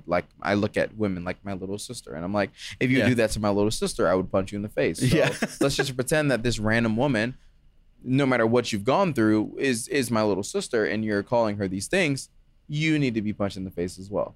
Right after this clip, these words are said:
Speaker 2: Yeah.
Speaker 1: I'm not as quick to punch as I was younger, but we will have a, at least a very heated discussion. At the very least, we will be yelling at each other.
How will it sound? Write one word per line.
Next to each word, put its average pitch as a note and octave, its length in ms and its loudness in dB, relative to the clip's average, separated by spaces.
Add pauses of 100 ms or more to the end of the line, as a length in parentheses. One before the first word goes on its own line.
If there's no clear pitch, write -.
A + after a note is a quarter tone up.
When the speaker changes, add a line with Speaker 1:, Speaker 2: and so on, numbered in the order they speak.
(120)
Speaker 2:
Yeah. G#2+ 280 4
Speaker 1:
I'm D#3+ 80 2
not E3 160 4
as B2+ 100 0
quick A#2+ 200 -2
to G2+ 60 -4
punch G2+ 280 0
as F#2+ 100 -4
I F#2 60 4
was F2+ 260 4
younger, C#3 320 0
but F#2 280 0 (600)
we C3+ 200 4
will B2+ 120 4
have G#2 240 2
a, F#2+ 80 -2 (240)
at A2 180 4
least B2+ 720 0
a A#2 80 2
very G2+ 420 2
heated E2+ 300 -4
discussion. - 540 -6 (200)
At B2 120 0
the B2 80 0
very G#2+ 720 2
least, F#2 420 -4
we A2+ 140 2
will G2 120 4
be F2+ 120 -4
yelling C#2+ 320 -4
at A#1+ 80 -16
each - 160 -14
other. - 220 -12